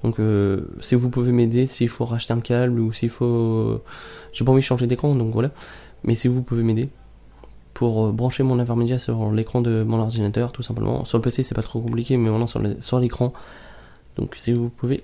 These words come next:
m'aider. Euh, ça c'est pour le vendredi. Samedi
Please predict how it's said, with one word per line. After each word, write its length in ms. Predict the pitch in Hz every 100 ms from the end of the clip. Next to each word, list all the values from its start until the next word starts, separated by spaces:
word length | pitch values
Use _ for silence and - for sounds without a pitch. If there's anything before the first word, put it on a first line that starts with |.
| -
m'aider. 360 | 123 127 104 - - - - - - - - - -
Euh, 280 | 87 87 90
ça 200 | - 113
c'est 180 | - 107
pour 280 | - 127
le 80 | 123
vendredi. 420 | 110 101 104 131
Samedi 540 | 131 - 147 143 151